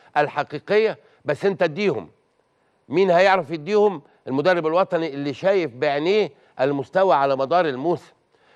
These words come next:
مش بيروح يقعد في المقصورة رجل على رجل ويشرب فنجان الشاي ويقزقز شوية اللب وقدامه اتنين وعشرين واحد بيجروا، قال يعني واخد باله من ال اتنين وعشرين. لا، اللي ياخد باله قوي المدرب الوطني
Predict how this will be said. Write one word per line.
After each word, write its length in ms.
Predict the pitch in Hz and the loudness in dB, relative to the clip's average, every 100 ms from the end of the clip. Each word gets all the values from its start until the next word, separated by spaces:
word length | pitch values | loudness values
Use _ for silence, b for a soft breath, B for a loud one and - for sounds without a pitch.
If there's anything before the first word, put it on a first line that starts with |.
| b | b
مش 200 | 143 135 | -4 -4
بيروح 440 | 120 147 160 160 | -2 0 2 0
يقعد 340 | 143 170 147 117 | 0 0 0 -4
في 80 | 131 | -8
المقصورة 600 | 127 127 117 170 160 135 | -6 -6 -6 -2 0 0
رجل 240 | 156 139 | -2 -2
على 220 | 127 131 | 0 0
رجل 220 | 139 175 127 - _ b b b | 0 -2 -6 -20 _ b b b
ويشرب 400 | - 147 165 151 | -2 -2 0 -4
فنجان 340 | 123 139 135 151 | -4 -4 -2 -2
الشاي 340 | 135 156 165 | -2 -2 0
ويقزقز 600 | 139 131 - 160 120 123 | 0 -2 -2 -2 -2 -10
شوية 400 | - 139 156 151 - | -6 -2 0 0 -6
اللب 320 | 139 170 196 113 _ b b b | -4 -2 -2 -6 _ b b b
وقدامه 380 | 117 120 170 156 | -6 0 0 0
اتنين 240 | - 170 | -2 -2
وعشرين 380 | 156 135 - 165 | 0 -2 -4 -2
واحد 300 | 160 147 135 | -2 -2 -6
بيجروا، 320 | 151 175 170 | -6 -2 -2
قال 140 | 139 143 | -2 0
يعني 300 | 165 147 143 | 0 0 -2
واخد 340 | 160 - 123 | -4 -6 -6
باله 200 | 151 160 | -4 -2
من 120 | 135 | -2
ال 140 | 131 120 | -4 -6
اتنين 260 | 117 156 | -4 -4
وعشرين. 440 | 120 101 - 95 71 b b b | -2 -4 -8 -16 -16 b b b
لا، 180 | 165 156 | -2 0
اللي 120 | 160 | 0
ياخد 280 | 185 165 143 | 0 -2 0
باله 200 | 185 180 | 0 2
قوي 360 | 196 240 220 - b b b | 0 0 -4 -14 b b b
المدرب 520 | 131 135 143 185 170 | -2 0 0 0 0
الوطني 640 | 156 156 202 208 240 233 | 0 0 0 0 -2 -4